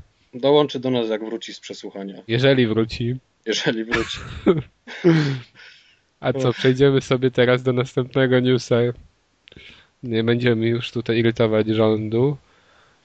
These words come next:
Speaker 2: Em, dotyczącego, tutaj znowu Tomek, co to,
Speaker 1: To
Speaker 2: o co chodzi?
Speaker 1: nie, nie, nie tyle news, ale tak, na Niezgranych na stronie dzisiaj pojawił się taki artykuł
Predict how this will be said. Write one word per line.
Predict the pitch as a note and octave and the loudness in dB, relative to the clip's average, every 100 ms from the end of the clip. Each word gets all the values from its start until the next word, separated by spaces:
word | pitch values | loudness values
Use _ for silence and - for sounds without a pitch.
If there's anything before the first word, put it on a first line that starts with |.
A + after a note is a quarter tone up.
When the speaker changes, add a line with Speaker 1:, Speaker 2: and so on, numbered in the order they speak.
| - | -4
Speaker 2:
Em, | A2+ A2+ A#2 A#2 A#2 A#2 A#2 | 0 2 2 0 -2 -6 0
dotyczącego, | A#2+ - C3 C#3+ - B2 A#2+ B2+ B2+ _ _ | 0 0 2 2 2 2 2 0 -6 _ _
tutaj | - C3 C3+ B2+ B2+ | -10 -2 -2 -4 -4
znowu | D3+ D3+ B2 | 0 0 2
Tomek, | B2 A2+ G#2+ A#2 - - - - _ - | 0 0 -2 -8 -14 -16 -16 -20 _ -8
co | A#2+ | -6
to, | - | -2
Speaker 1:
To | A#2 C#3 | 0 -2
Speaker 2:
o | C#3 | -4
co | B2+ | -6
chodzi? | A#2 G#2+ G#2+ - | -2 0 -2 -6
Speaker 1:
nie, | - | -6
nie, | D3 - | -4 0
nie | F3 G3 | 2 2
tyle | F#3+ F3 E3+ | 2 2 2
news, | F3 C#3+ A#2 - | 4 4 2 -4
ale | A2 A2+ A#2 - | -2 0 0 0
tak, | A2 G#2 | -2 0
na | A2 | 0
Niezgranych | A2+ A2+ B2 C3 B2+ A#2 | 0 0 2 2 2 2
na | A#2 A2+ | 2 0
stronie | - - B2 A#2+ | -2 -2 0 0
dzisiaj | A2+ - G#2+ | 0 -2 0
pojawił | A2+ A2 A2+ | 2 0 0
się | G#2+ G#2+ | -4 -4
taki | A2+ A#2 | -4 -2
artykuł | G#2+ - B2 A2+ G#2 | -2 -2 -4 0 0